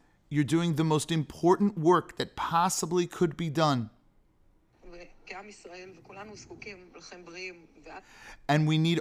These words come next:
Speaker 1: all of you healthy.
Speaker 2: תהססו לרגע אחד.
Speaker 1: Don't hesitate one moment.
Speaker 2: אם אתם רואים מחבל,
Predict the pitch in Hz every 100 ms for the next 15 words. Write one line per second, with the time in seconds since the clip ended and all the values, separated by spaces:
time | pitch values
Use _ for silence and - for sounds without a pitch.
0 | - 156 175 185 165 175 175 175 - 107
1 | - _ _ - - _ 202 196 185 226
2 | 202 220 208 175 - 131 131 - - -
3 | - - 160 180 202 - 139 180 165 170
4 | 180 180 175 - - - 127 143 160 175
5 | 190 208 196 - 143 165 180 190 147 -
6 | - - _ - - - 175 165 165 180
7 | 185 190 175 185